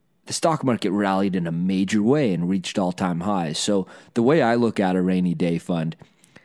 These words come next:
is, don't worry about, you know, the cash is trash. I get it. You're not getting a return on it. They, they're debasing the dollar like nuts, and you're like, "I don't wanna own this."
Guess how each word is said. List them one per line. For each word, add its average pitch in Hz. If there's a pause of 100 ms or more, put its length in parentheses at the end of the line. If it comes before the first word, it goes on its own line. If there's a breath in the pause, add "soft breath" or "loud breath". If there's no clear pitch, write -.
(180 soft breath)
is, 196
don't 135
worry 120
about, 95
you 95
know, 90
the 90
cash 92 (240)
is 104
trash. 90 (100)
I 98
get 92
it. 87
You're 87
not 87
getting 95
a 104
return 92
on 82
it. - (540 loud breath)
They, 87
they're 92
debasing 104
the 113
dollar 101
like 98
nuts, 87
and 90
you're 87
like, 85
"I 87
don't 101
wanna 101
own 87
this." 85